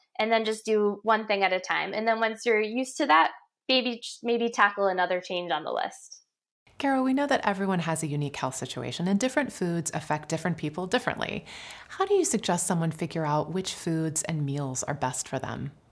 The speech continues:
Speaker 1: I think it's important to see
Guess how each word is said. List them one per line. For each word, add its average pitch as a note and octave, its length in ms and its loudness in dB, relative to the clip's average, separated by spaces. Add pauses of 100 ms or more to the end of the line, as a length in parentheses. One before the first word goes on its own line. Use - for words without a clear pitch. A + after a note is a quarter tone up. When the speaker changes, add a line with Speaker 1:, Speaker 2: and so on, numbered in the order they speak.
(260)
Speaker 1:
I E4 80 0
think G4 240 0
it's G#4+ 140 -2
important C4+ 540 0 (100)
to A3+ 500 4 (400)
see A#3+ 640 -2